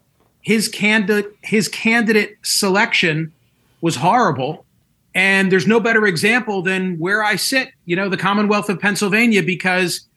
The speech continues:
by his anointing of Doug Mastriano and Mehmet Oz, he bypassed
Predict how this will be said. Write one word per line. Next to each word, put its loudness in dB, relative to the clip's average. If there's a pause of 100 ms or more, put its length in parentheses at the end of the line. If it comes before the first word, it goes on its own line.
(320)
by 0
his 0
anointing 0
of -2
Doug -4
Mastriano 2
and -2
Mehmet 0
Oz, 0
he -6
bypassed 0